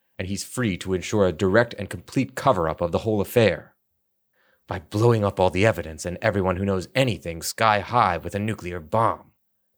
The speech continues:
Snake finished angrily. But Campbell's next words were unexpected. "Don't worry, Snake.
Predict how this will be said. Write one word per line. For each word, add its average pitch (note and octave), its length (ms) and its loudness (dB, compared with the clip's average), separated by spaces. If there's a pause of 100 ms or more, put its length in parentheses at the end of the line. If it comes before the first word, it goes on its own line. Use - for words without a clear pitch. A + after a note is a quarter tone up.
(140)
Snake E2+ 360 -8
finished E2 440 -8
angrily. D#2+ 560 -8 (840)
But - 160 -14
Campbell's A#2+ 420 -2
next A#2+ 380 0
words - 440 -10 (140)
were - 180 -6
unexpected. - 760 -8 (1080)
"Don't G2+ 180 -2
worry, F2+ 220 4
Snake. - 400 -12